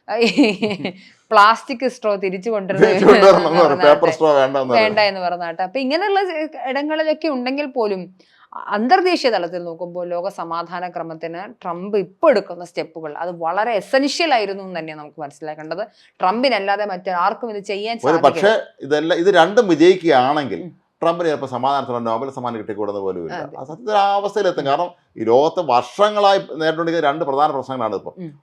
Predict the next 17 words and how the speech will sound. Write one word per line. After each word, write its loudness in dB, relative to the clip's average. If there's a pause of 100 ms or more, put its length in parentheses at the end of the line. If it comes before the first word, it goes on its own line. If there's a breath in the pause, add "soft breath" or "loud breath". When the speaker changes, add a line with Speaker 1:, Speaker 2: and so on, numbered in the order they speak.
Speaker 2:
ഒരു 2
ലോകമഹായുദ്ധത്തിലേക്ക് 2
പോലും, -2
ഏ, -4
ലോകം 0
കടന്നു -4
ചെല്ലുമോ -2
എന്ന് -2
Speaker 1:
അത്ര -2
Speaker 2:
സംശയം 0
Speaker 1:
പൊട്ടൻഷ്യൽ 4
ഉള്ള 0
കാര്യം. 2
Speaker 2:
ഉള്ളൊരു 0
കാര്യങ്ങളാണ്. 2
അത് 0
രണ്ടും -4